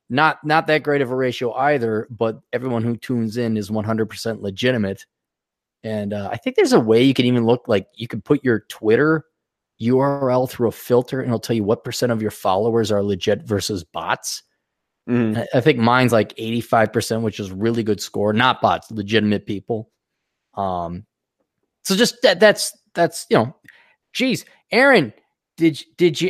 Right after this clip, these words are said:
Speaker 1: ever fart in public? Yes, I did. Did you ever pee and fail to turn off the microphone? Yes, I do. Well, geez, why?
Speaker 2: <laughs>
Speaker 1: Because I,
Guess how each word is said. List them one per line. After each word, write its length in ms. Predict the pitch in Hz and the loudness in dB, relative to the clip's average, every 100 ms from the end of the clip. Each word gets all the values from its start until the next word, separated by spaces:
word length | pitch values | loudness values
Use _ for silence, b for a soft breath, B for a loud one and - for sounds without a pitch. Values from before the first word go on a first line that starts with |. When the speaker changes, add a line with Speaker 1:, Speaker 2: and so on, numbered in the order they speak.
| 180 | 2
Speaker 1:
ever 300 | 202 202 208 | 4 4 2
fart 340 | - 226 214 | 4 2 4
in 120 | 208 | -6
public? 500 | - 214 226 285 - | -4 0 2 0 -6
Yes, 240 | 117 127 180 | -6 -4 -4
I 80 | |
did. 260 | 151 190 160 | -4 -2 -4
Did 220 | 120 147 | -4 -6
you 140 | 139 175 | 0 4
ever 260 | 185 175 | 4 2
pee 340 | - 180 202 202 | -2 0 2 2
and 200 | 196 156 | 0 -4
fail 360 | - 180 196 196 | -6 0 0 0
to 80 | 190 | 0
turn 180 | 214 | 0
off 160 | 202 202 | 2 0
the 80 | 196 | -2
microphone? 540 | 190 208 - 208 170 | -4 -4 -4 -6 -4
Yes, 240 | 113 117 143 | -4 -4 -4
I 80 | |
do. 200 | 131 135 | -4 -4
Well, 220 | 110 127 139 | -2 0 0
geez, 380 | 165 226 160 | 0 -4 -4
why? 200 | 151 175 | 2 4
Speaker 2:
<laughs> 60 | 175 | 6
Speaker 1:
Because 240 | 139 113 | 4 2
I, 60 | 113 | -4